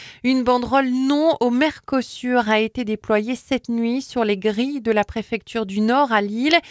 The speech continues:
Et puis vous l'avez peut-être vu, hein, ce matin en partant travailler, des stickers ont été collés sur des panneaux d'entrée et de sortie d'agglomération.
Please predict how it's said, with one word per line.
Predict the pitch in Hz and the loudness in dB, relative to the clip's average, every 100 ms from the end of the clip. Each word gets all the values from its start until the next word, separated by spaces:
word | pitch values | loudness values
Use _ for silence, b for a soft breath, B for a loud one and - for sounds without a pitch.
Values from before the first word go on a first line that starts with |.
| B B B | B B B
Et | 220 | -4
puis | - | -2
vous | 285 | 0
l'avez | 269 254 285 | 2 2 0
peut-être | - 262 320 311 - 247 233 | -4 -2 -2 -2 -6 -4 -2
vu, | 214 220 311 | -4 -4 -2
hein, | 269 240 | 0 -2
ce | - 240 | -4 -2
matin | 226 - 277 | 0 -2 -4
en | 220 | -2
partant | 214 233 - 294 | -4 -6 -6 -6
travailler, | - 247 220 220 277 B B B 202 | -2 0 0 0 -4 B B B -2
des | 220 | -2
stickers | - 339 - 320 311 311 - | -2 -4 0 2 2 0 -4
ont | 226 | -6
été | 220 233 311 311 | -6 -6 -4 -4
collés | - 302 269 254 269 | 0 0 2 0 -2
sur | - - 226 | -6 -8 -4
des | 214 | -4
panneaux | 214 214 233 277 | -2 -2 0 -4
d'entrée | 214 240 247 - 269 269 302 233 | -4 -6 -6 -6 -2 0 0 -2
et | 214 | -2
de | 202 | -2
sortie | 214 - 294 277 - - 311 | -2 -2 -2 -2 -8 -8 -8
d'agglomération. | 233 226 208 214 208 190 190 - 247 | 0 0 0 -2 0 -2 -6 -4 -4